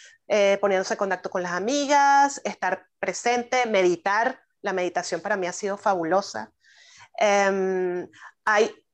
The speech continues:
millones de cursos que también pueden ayudar mucho. Yo hice Insight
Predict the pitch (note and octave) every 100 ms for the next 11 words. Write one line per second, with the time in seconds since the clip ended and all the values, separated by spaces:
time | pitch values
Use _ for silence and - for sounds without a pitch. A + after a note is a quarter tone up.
0 | - A#3+ A3+ A3 G#3+ A#3 A#3+ G3 F3 F3
1 | _ - A3+ A3+ - A#3+ A#3 A#3 - G3+
2 | F#3+ F#3 F3+ F#3 F#3 _ - G#3 G#3 G#3+
3 | F#3 F#3 F#3 G#3 A3+ - G3 G3 G3+ G#3+
4 | G#3+ A3 G#3+ A3+ A#3